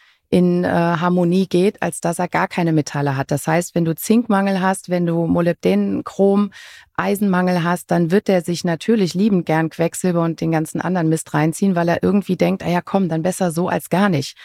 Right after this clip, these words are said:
Und das sehe ich halt auch in der Praxis jedes Mal. Wenn wir in die Entgiftung gehen und die Zellen wieder frei werden, dann geht natürlich auch ein Stück weit was von dem angestauten Giftmüllfass weg und der Stress ändert sich.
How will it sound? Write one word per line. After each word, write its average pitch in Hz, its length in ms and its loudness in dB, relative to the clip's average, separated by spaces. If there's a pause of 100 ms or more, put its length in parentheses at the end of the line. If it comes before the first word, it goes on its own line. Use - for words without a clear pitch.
(320)
Und - 140 2
das 175 100 0
sehe 202 140 4
ich 196 140 0
halt 185 180 -2
auch 214 160 -2
in 185 100 -2
der 160 120 0
Praxis - 520 -6
jedes 151 300 0
Mal. 156 360 2 (1200)
Wenn 185 280 2
wir 202 200 2
in 175 120 0
die 170 80 -2
Entgiftung 165 600 0
gehen 165 460 0 (600)
und 175 180 0
die 165 80 -4
Zellen 196 360 0
wieder 160 200 -2
frei 202 360 0
werden, 165 300 0
dann 165 320 0
geht 190 300 -2
natürlich 190 500 -2
auch 160 120 -4
ein 170 80 -2
Stück - 340 -6
weit 180 320 -2
was 170 300 -6
von 180 220 -2
dem 170 180 -2
angestauten 175 680 -2
Giftmüllfass 143 760 -4
weg 131 220 -6
und - 320 -4
der 160 80 0
Stress - 520 -4 (200)
ändert 139 400 0
sich. - 320 -8